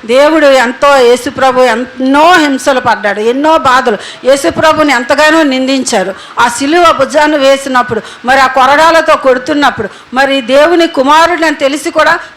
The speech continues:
దేవుడు అక్కడ నోరు ఇప్పలేదు. "ఎందుకు నన్ను ఇలా హింసిస్తున్నారు? నేను దేవుని కుమారుడిని కదా" అని ఎంత మాత్రం కూడా దేవుడు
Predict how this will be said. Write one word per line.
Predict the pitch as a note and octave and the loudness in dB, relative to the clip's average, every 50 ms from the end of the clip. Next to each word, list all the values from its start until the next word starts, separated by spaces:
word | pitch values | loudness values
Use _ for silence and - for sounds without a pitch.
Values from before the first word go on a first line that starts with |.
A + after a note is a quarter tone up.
| - | -6
దేవుడు | A3+ A#3+ B3+ C4+ C4+ C#4 C#4+ | -2 0 2 2 2 2 2
అక్కడ | C#4 B3+ C#4 C#4 D4+ G4+ C5+ C5+ - - - - A#3 | 0 2 2 2 2 2 0 -2 -4 -10 -14 -8 -4
నోరు | A3+ A#3+ B3+ C4 C4 D4+ G#4 C5 C5+ A4 - - - - - | -2 0 2 2 2 2 0 0 -2 -4 -8 -14 -16 -10 -8
ఇప్పలేదు. | A3+ A3+ - D#4+ E4 F4 D#4+ D#4 B3+ G3 - - - - | -8 -4 -2 0 2 2 2 0 -2 -4 -8 -10 -4 -2
"ఎందుకు | A#3+ C#4 D#4+ F4 A4+ A4 A#4 | -2 0 0 0 -2 -2 0
నన్ను | G4 F4 E4+ D#4 | 0 0 0 0
ఇలా | C#4+ C#4 D4 D#4+ | 0 0 2 2
హింసిస్తున్నారు? | D#4+ D#4+ D4+ C#4+ - - D#4 C#4+ - - D4+ C#4 C#4 C4 B3+ B3 B3 A#3+ - - - - | 2 2 0 -2 -4 -4 -6 -6 -4 -2 -2 0 0 2 2 2 0 -2 -4 -8 -8 -4
నేను | C4+ D#4 D#4 D#4 | -2 0 0 0
దేవుని | D4+ A#3+ C#4 C#4 D4+ D#4 F4 F4 F4 | 0 0 2 2 2 2 2 0 0
కుమారుడిని | F4 C#4+ B3+ C4+ C#4+ D4+ D#4 D#4 D#4 D4 D4 | 0 -2 0 2 2 2 2 2 0 0 0
కదా" | C#4 C#4+ C#4+ C4+ C4+ C4 | 0 0 0 2 2 0
అని | C4+ D4+ F#4+ B4 A4 B3+ G#3 - - - - | 0 0 0 0 -2 -4 -4 -8 -10 -8 -4
ఎంత | A3+ A3+ B3+ C4+ D4 | -4 -2 -2 0 0
మాత్రం | C#4+ D4 D4 D4 D4 D4 C#4+ C#4 | 0 2 0 0 0 -2 -2 0
కూడా | C4+ C#4 C4+ C#4 | 0 0 0 0
దేవుడు | C4+ A#3 B3 B3 B3+ C4 C#4 D#4+ A4 C5+ C5+ - - | 0 0 2 2 2 2 2 2 0 0 0 -4 -10